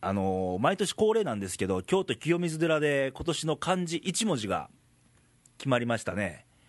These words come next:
あのー、暑いという字。猛暑の暑。確かに今年は記録的猛暑。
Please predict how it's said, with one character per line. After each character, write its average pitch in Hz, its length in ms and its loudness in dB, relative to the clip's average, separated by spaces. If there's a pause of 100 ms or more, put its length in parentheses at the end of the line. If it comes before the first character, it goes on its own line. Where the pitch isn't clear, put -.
(300)
あ 92 160 -4
の 85 640 -8 (100)
ー、 113 60 0
暑 135 260 -4
い 180 120 -4
と - 100 -10
い 76 80 -12
う - 40 -20
字。 - 160 -18 (640)
猛 180 360 0
暑 107 180 -4
の 85 160 -6
暑。 - 280 0 (840)
確 - 280 -4
か 131 120 2
に 101 300 -2
今 104 160 -6
年 110 280 -2
は 104 120 4
記 - 140 -8
録 127 240 0
的 120 200 0
猛 117 260 0
暑。 80 280 -4